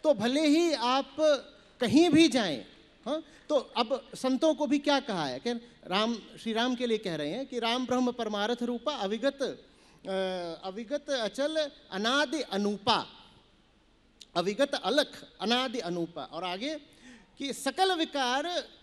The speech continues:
रहित गत भेदा।" अब अगली, अगला सुनिए क्या कह रहे हैं। "कहीं नित नेति निरूप ही वेदा।" तो वेदों ने, माने वेदांत ने, जिनको नेति नेति करके निरूपित करा है, वो राम ही तो हैं।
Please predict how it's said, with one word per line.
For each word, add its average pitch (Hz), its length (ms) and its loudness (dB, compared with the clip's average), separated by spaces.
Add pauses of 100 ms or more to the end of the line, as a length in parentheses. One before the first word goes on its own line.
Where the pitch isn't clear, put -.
(360)
रहित 247 480 -2
गत 226 320 -2
भेदा।" 180 580 -2 (360)
अब 180 120 -12
अगली, 208 260 -4
अगला 220 240 -6
सुनिए 277 300 0
क्या 220 180 -6
कह 156 180 -8
रहे 123 120 -12
हैं। 113 120 -18 (360)
"कहीं 330 280 6
नित 311 320 2
नेति 285 680 2
निरूप 233 500 0
ही 254 200 2
वेदा।" 180 380 -2 (320)
तो 302 120 2
वेदों 285 340 4
ने, 254 100 2
माने 247 240 4
वेदांत 269 580 2
ने, 165 460 0
जिनको 247 680 -2
नेति 302 500 0
नेति 330 440 0
करके 294 460 -4
निरूपित 277 480 -2
करा 285 200 2
है, 302 140 8
वो 311 120 8
राम 269 260 6
ही 294 140 8
तो 320 140 0
हैं। 294 340 2